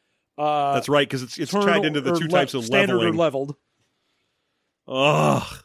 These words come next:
Speaker 2: I just want to be done talking about this thing, but I can't because it's time to ask you, John.
Speaker 1: Hey.
Speaker 2: What's your favorite thing about Infinite Domains?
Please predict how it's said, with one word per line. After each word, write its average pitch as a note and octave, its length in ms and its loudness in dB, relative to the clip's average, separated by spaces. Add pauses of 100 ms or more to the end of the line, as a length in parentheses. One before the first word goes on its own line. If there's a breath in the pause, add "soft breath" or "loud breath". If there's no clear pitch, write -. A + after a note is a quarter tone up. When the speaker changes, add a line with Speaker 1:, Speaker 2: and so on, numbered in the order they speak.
(800)
Speaker 2:
I B2+ 100 -2
just B2+ 240 -4
want C#3 200 2
to C3+ 40 0
be B2 100 0
done C3+ 200 0
talking D#3 380 0
about C3 280 0
this B2+ 160 -6
thing, B2 220 -4
but C3 140 -2
I D#3 80 -2
can't G#3 520 2
because E3+ 260 -2
it's F#3+ 160 -2
time A#3 320 0
to G3 160 0
ask A3+ 340 2
you, A#3+ 320 0
John. G#3 640 0 (320)
Speaker 1:
Hey. B3+ 600 2 (100)
Speaker 2:
What's C4 220 -2
your D4 100 4
favorite C4 400 0
thing C4+ 220 0
about A#3+ 420 2
Infinite A#3 580 -4
Domains? G3+ 1080 2